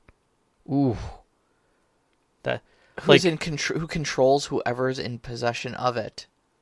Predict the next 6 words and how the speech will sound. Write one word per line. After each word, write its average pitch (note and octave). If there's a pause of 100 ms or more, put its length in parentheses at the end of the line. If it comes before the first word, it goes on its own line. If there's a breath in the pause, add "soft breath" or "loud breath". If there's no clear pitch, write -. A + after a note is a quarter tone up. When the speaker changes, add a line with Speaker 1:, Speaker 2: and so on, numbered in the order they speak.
(380)
Speaker 2:
Oh, A#4 (420)
that's -
an C4+
interesting E3
idea, C3
actually. B2+